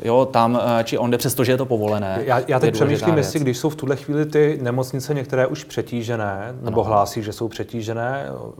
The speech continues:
Speaker 2: z-, řada z nich omezila elektivní péči, mluví se o tom, že se omezí elektivní péče ve všech nemocnicích.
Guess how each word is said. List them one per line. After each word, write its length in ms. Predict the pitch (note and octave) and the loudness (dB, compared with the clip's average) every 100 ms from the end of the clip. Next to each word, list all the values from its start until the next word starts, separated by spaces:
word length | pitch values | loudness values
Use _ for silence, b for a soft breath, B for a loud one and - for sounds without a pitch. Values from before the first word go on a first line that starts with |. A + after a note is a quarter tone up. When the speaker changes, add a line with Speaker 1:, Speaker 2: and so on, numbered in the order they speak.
| B2 | -16
Speaker 2:
z-, 300 | B2 B2 A#2 C3 | -12 -8 -6 -4
řada 220 | A2+ A#2+ | -2 -2
z 40 | |
nich 180 | A2+ B2 | -2 -4
omezila 380 | B2+ A2+ A2 A#2+ | -6 -6 -2 -2
elektivní 420 | A2 - A#2+ B2 | -2 -4 -6 -6
péči, 480 | B2+ A2+ A2 C3+ C3+ C3+ B B - | -2 -2 0 -2 -2 -4 B B -8
mluví 200 | A2 A2+ | -4 -4
se 100 | C3 | -4
o 60 | |
tom, 120 | A2+ | -6
že 80 | A2 | -6
se 140 | G#2 A#2+ | -6 -6
omezí 340 | A2 G#2+ A#2 | -6 -4 -4
elektivní 380 | A2 A2 A2+ A#2 | -4 -6 -8 -4
péče 340 | A#2+ A2+ A#2+ A2 | -4 -4 -6 -10
ve 160 | G2 G2 | -10 -8
všech 260 | - B2 | -8 -8
nemocnicích. 760 | C3+ C3+ C3+ C#3+ C3+ D3 D3 | -8 -8 -8 -10 -10 -10 -10